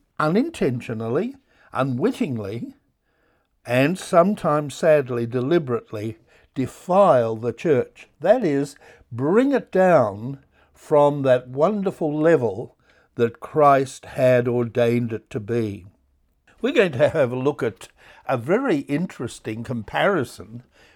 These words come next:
between the call of God on Israel and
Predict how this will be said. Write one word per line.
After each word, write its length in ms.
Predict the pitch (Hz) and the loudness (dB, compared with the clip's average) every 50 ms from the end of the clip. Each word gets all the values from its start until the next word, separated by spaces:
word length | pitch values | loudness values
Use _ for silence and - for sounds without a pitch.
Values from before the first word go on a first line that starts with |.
| - - | -8 -2
between 540 | 135 139 135 - - - 185 170 165 151 139 | -2 -2 0 0 0 2 2 2 2 2 -2
the 80 | 135 | -4
call 520 | 135 - - - - 196 226 247 254 254 226 | -6 -8 -8 -2 2 2 4 4 4 2 0
of 160 | 196 151 127 | 0 -2 -2
God 540 | 120 156 151 131 127 127 123 127 120 120 - - _ _ - | 0 4 4 4 4 4 0 -2 -6 -12 -18 -20 _ _ -4
on 300 | 117 127 131 120 123 131 - - | -2 0 0 0 -2 -4 -2 0
Israel 880 | 170 208 277 254 196 - 135 113 98 92 92 92 101 98 156 196 - _ _ _ _ _ _ _ _ _ _ _ _ | 2 2 2 0 -2 -6 -8 -8 -8 -8 -10 -12 -14 -14 -14 -14 -16 _ _ _ _ _ _ _ _ _ _ _ _
and 580 | - 170 185 196 170 143 127 123 135 160 180 | 2 4 6 6 6 6 4 0 -2 -6 -10